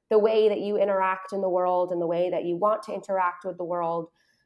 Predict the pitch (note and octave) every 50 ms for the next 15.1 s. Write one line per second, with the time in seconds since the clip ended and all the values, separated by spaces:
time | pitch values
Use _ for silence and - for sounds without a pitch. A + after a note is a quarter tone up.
0 | _ _ - G#3 G3+ F#3+ F#3+ G3 F#3+ A3 G#3 G3+ G3 F#3+ F#3+ F#3+ G#3 A#3+ A#3+ A#3+
1 | - - F#3+ F3+ - - F3 F3 - - - - - - - E3 F3+ D#3+ D#3 -
2 | E3 E3+ E3 E3+ D#3 D#3 D#3+ D#3+ D#3+ D#3+ E3 D#3+ D#3+ E3 _ - E3+ E3+ - _
3 | _ _ - G3+ F#3 F3+ F3 F#3+ F#3+ G3 A3 G#3+ F3 D3 D#3+ E3 - - F3+ F3+
4 | E3+ - F3 F3+ F3+ - - F#3+ G3 G3+ - _ _ _ _ _ _ _ _ _
5 | _ _ - - C#4+ D4+ D4+ C4+ A#3+ C#4 C4 C4+ C4+ B3+ G3 E3 - F3 D#3 E3+
6 | F3 E3+ - A#3 A#3 A#3+ A#3 - B3 A3+ A#3 A#3 A3 G#3+ - - - G#3+ G#3 -
7 | G#3+ G3 F#3+ G3 A3 G#3+ A3 G#3+ G#3+ - - - - - G3 G3 - - G3 F#3+
8 | F#3+ - - F#3+ F#3 F3+ F3+ E3+ E3+ E3+ E3 D#3 D3+ D3 D#3 - _ _ _ _
9 | _ _ _ _ _ _ - - E3 E3+ F#3+ F#3 - A3 G#3+ - - F3+ F3 E3
10 | D#3+ D#3 D#3+ D3+ D#3 D#3+ - E3 D#3+ E3+ F3+ F#3 - - G#3 G#3+ - G3 F3+ E3
11 | D#3 - D#3 D3 D3 - - E3 D#3+ D#3 D#3 D#3 D3 - - _ - E3+ E3 D#3+
12 | D3+ D#3 E3 D#3+ - D#3+ - D#3 D#3+ D#3+ D#3 D#3+ - - - D3 - - B2 D3+
13 | D#3 - - - - - B2+ B2 G2+ F#2 G#2+ - - _ _ _ _ _ _ _
14 | - - G3 G3 G3 F#3 F#3 F#3+ G#3 G3+ - B3 D4 B3+ B3 C4+ A#3 G#3+ G3+ -
15 | - -